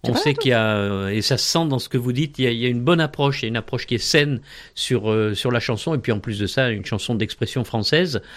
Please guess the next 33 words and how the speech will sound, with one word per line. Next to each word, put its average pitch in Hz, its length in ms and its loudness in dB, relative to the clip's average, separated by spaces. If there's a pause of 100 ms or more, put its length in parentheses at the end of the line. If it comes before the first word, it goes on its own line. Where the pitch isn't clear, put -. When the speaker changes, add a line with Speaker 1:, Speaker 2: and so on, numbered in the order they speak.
(360)
Speaker 2:
euh, 110 400 2
avec 110 320 0
des, 95 480 2
des 98 160 0
textes, 135 300 0
je 117 80 0
suppose, 107 480 -2
qui - 100 -8
sont 101 240 -4
bien 98 240 0
choisis, 113 640 0
et 113 40 2
puis - 140 -10
des, 104 160 0 (300)
des 117 140 4
interprètes 139 500 2
qui 127 140 0
ont 202 100 2
choisi 135 400 0
ces 120 140 0
chansons 113 400 -2
aussi, 104 240 -2
Speaker 1:
Oui. 214 80 4
Speaker 2:
donc 110 160 -2
ça, 113 120 2 (380)
ça 143 160 2
c'est - 140 0
bien. 160 240 2 (320)
Est-ce 147 160 4
qu'il - 160 0
y - 20 4
a 240 60 2
des 170 180 4